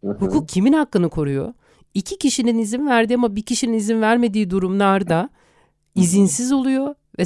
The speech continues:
Speaker 2: biz, biz onu dinleyemiyoruz. Hakikaten burada
Speaker 1: Evet.
Speaker 2: hukuk kimin,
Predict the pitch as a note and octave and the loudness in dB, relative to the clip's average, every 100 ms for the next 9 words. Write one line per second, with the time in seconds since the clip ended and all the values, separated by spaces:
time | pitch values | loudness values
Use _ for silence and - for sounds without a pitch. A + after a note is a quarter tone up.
0 | - F#3 G3+ F#3 F#3+ F#3 G3 F#3+ G#3 F3+ | -4 -4 0 2 2 2 2 2 2 2
1 | F3 F3 D#3+ D#3 C#3+ C3+ B2+ - _ - | 2 4 4 2 0 -2 -6 -10 _ -6
2 | B3 G#4+ G4 C4+ G3+ B3 F#3 F#3+ F#3+ - | -2 0 2 2 4 4 2 0 -4 -2
3 | F#3 F#3+ | 2 2